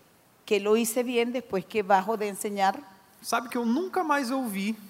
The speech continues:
Speaker 2: de você um elogio quando eu desço depois de pregar?"
Speaker 1: Pero no lo vi como un reclamo, lo vi como un dolor.
Speaker 2: Mas eu não ouvi isso como que ele estivesse reclamando, mas algo que me doeu.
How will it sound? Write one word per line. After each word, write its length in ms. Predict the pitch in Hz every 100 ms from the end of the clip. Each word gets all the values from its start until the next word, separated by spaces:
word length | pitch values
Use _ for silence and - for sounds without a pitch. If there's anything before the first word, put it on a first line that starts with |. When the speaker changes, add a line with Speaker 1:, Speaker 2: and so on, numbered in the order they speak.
| -
Speaker 2:
de 120 | 151
você 360 | 175 196 190 196
um 120 | 196
elogio 400 | 202 202 156 185
quando 220 | 185 180
eu 140 | 185 185 156
desço 280 | 160 208 -
depois 300 | 180 180 180
de 60 | 170
pregar?" 360 | 175 160 156 - - -
Speaker 1:
Pero 220 | 247 262
no 300 | 254 262 269
lo 260 | 294 311 294
vi 320 | 254 285 294 -
como 460 | 311 277 262 240
un 160 | 233 226
reclamo, 580 | 277 277 277 262 202 190
lo 220 | 196 196
vi 160 | 220
como 400 | 208 - 262 262 220
un 120 | 220
dolor. 480 | 226 220 196 175 - - -
Speaker 2:
Mas 180 | 156 160
eu 120 | 196
não 140 | 214 226
ouvi 360 | 185 226 254
isso 160 | 202 -
como 240 | 202 185 170
que 80 |
ele 80 | 180
estivesse 360 | - 180 175 165
reclamando, 560 | 175 175 165 151 139
mas 280 | 143 139 - -
algo 220 | 156 185
que 120 | -
me 80 | 220
doeu. 380 | 220 233 165